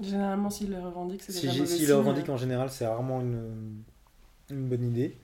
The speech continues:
Speaker 2: Euh, c'est, voilà, le, le fait de, « Non, je vais parti-, pas participer aux tâches de la maison », « Non, je vais pas écouter mes émotions », « Non, je vais, euh, euh, être, euh, juste dur comme, euh,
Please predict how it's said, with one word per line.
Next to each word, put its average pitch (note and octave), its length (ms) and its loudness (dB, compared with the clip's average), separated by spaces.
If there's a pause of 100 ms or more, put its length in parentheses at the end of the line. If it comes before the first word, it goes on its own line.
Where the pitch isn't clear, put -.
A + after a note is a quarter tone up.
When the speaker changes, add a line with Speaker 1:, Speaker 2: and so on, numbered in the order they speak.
(680)
Speaker 2:
Euh, A2 800 -4
c'est, A2 600 -4
voilà, A#2 240 -4
le, G2+ 600 -10
le A#2 80 -6
fait A#2 140 -2
de, « G#2+ 260 -4
Non, B2+ 300 0
je A2 100 -4
vais A2 200 -6
parti-, - 260 -8
pas B2 160 -4
participer B2 540 -4
aux A2+ 100 -2
tâches A2+ 200 -6
de A2 40 -6
la A2+ 100 -8
maison », « A2 240 -6 (200)
Non, B2 440 -2
je A2 100 -8
vais A2 120 -6
pas A#2+ 360 -4 (420)
écouter B2+ 340 -4
mes A#2+ 180 0
émotions », « B2 520 -2
Non, C3 360 2
je A2+ 120 -4
vais, A2+ 320 -2
euh, G#2+ 120 -6 (720)
euh, A2 460 -8
être, A#2 260 -6
euh, G#2+ 480 -4
juste A2 280 -10
dur A#2 360 -6
comme, G#2+ 180 -4
euh, G#2 220 -10